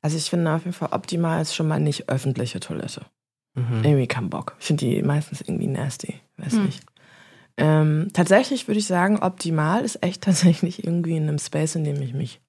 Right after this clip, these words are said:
Speaker 1: wohlfühle. Also zu Hause oder bei Friends oder irgendwie bei Menschen, mit denen ich mich gut fühle. Ähm, es braucht ein Fenster.
Speaker 3: Hm.
Speaker 1: Ich mag tatsächlich keine dunklen Badezimmer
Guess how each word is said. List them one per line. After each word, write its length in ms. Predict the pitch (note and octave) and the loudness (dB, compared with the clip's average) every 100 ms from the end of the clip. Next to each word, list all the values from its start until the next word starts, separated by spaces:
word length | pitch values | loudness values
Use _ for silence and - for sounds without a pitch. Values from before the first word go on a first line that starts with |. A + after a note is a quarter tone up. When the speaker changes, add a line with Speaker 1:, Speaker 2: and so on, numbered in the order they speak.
| _ | _
Speaker 1:
wohlfühle. 600 | C#3+ D3+ F#3+ G#3 B3 C4+ - | 2 4 4 0 -2 -2 -2
Also 400 | D3 C#3 C3+ C#3 - - _ _ _ _ | -4 -4 -4 -6 -10 -20 _ _ _ _
zu 160 | - B2+ | -10 0
Hause 580 | F#3+ F#3 F3 E3+ D#3+ E3 | 2 2 2 0 0 -2
oder 220 | C#3 C3+ | -2 -4
bei 220 | C3 C3 | -4 -8
Friends 720 | A#2+ - F3+ E3+ E3 D#3 D3+ - | -6 0 2 2 2 0 -4 -8
oder 300 | C#3 C#3+ C#3+ | -4 -4 -4
irgendwie 480 | C#3 C3+ C3+ C3+ D3+ - | -4 -4 -4 -4 -6 -6
bei 100 | C3+ | -2
Menschen, 440 | C#3 D3 D3 D3+ | -2 -2 -2 -2
mit 120 | D3 C#3 | -2 -4
denen 80 | C#3 | -6
ich 120 | - | -6
mich 200 | C#3 - | -8 -2
gut 200 | G3+ - | -2 -2
fühle. 280 | - C4 G4+ _ _ - - - - _ _ _ _ - | -4 -4 -6 _ _ -20 -20 -20 -20 _ _ _ _ 2
Ähm, 720 | D#3+ D#3+ D#3+ E3 E3+ G3 - - | 4 6 4 4 2 0 -6 -10
es 120 | C#3 | -2
braucht 220 | D#3+ D#3+ | 0 2
ein 60 | D3 | 0
Fenster. 600 | - D3 D3+ - - F4+ - _ _ G4 | 2 2 2 0 -4 -4 -10 _ _ -2
Speaker 3:
Hm. 420 | G#4+ G#3 D3+ C#3+ - | 2 4 2 0 -6
Speaker 1:
Ich 160 | - | 0
mag 220 | E3 E3+ | 2 2
tatsächlich 560 | - D#3 E3+ F3+ F#3 F3+ | 0 -2 0 -2 -4 -8
keine 300 | - E3 F3 | -4 -2 -2
dunklen 880 | D#3 D#3+ F3 - E3 E3 D#3+ D#3+ E3 - | 0 0 0 0 -2 -2 -2 -4 -6 -2
Badezimmer 640 | D3+ D3 C#3+ C3+ D3 | 0 0 -2 -4 -4